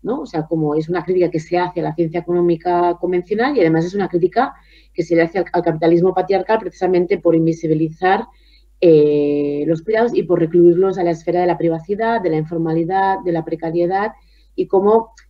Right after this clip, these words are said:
hay una denuncia desde el feminismo crítico de cómo el sistema capitalista necesita vampirizar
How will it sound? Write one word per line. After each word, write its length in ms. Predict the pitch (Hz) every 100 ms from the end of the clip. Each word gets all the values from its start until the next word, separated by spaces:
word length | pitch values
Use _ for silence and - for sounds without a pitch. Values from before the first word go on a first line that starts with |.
| _ _ -
hay 140 | 190
una 160 | 208 214
denuncia 560 | 208 214 214 233 214
desde 180 | 185 170
el 80 | 170
feminismo 460 | 170 175 185 196 190
crítico 300 | 190 214 214
de 140 | 190
cómo 300 | 185 185 196
el 80 | 180
sistema 320 | 160 180 185
capitalista 720 | 202 196 196 196 202 - 220
necesita 400 | 185 170 160 208
vampirizar 840 | 196 175 180 175 175 202 202 160